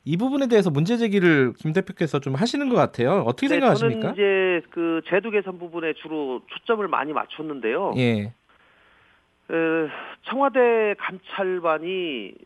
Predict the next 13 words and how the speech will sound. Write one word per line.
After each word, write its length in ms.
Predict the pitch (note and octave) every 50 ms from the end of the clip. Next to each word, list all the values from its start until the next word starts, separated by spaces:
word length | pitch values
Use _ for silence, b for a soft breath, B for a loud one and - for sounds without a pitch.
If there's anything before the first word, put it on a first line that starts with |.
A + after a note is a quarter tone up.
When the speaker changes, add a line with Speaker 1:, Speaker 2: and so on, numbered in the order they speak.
| _ _
Speaker 2:
저는 200 | - C#3 D3 D#3+ D#3
청와대 460 | - - - B3+ B3+ B3+ G#3+ A3 G#3 C3
내부 420 | - A#2+ C3 D#3+ F3 E3 E3+ E3 C#3+ - - -
직원들에 1000 | - C#3 D#3 E3 D#3 D3+ C#3 B2+ B2 C3+ C3 B2+ A#2+ A#2+ A2+ G#2 G2 F#2 F#2+ - _ b b b b b b b b b b _ - C#3 C#3+ D3+
대한 360 | - C3+ C#3+ D3 E3 F3+ E3+ -
감찰 580 | - - D3 D3 - - - - C#3 C3+ B2 A#2+
기능만 640 | - - C3 B2+ B2 A#2+ A2+ A2+ C#3 E3+ F#3 F3
해야 160 | D#3+ F#3 F#3
된다라고 580 | F3 E3+ D3+ B2+ G#2+ G#2+ A#2 B2 A#2+ G2+ - _ -
Speaker 1:
음. 380 | C#3+ C3 A#2+ A#2 A#2 A#2 A2+ A2+
Speaker 2:
하는 440 | A2+ A2 A#2+ G#2+ E3 F3 G3 G3 E3
입장입니다. 800 | B2 - - - C#3 B2 A2+ G2 F#2 F2+ G2+ G#2+ A2+ G2+ F#2+ - -
Speaker 1:
네. 680 | A2 A2+ A2 A2 G#2 G#2 G#2+ A2 A2 A2 G#2+ G2 G2